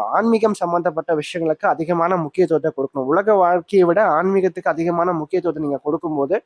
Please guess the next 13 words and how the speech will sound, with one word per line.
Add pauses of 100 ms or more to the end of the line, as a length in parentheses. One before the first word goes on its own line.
(400)
குறிப்பா
சொல்ல
போனா
அட்லீஸ்ட்
ஒரு
வாரத்துல
ஒரு
ரெண்டு
நாளாச்சும்
கோயிலுக்கு
போயிட்டு
வரணும்
தவறாம.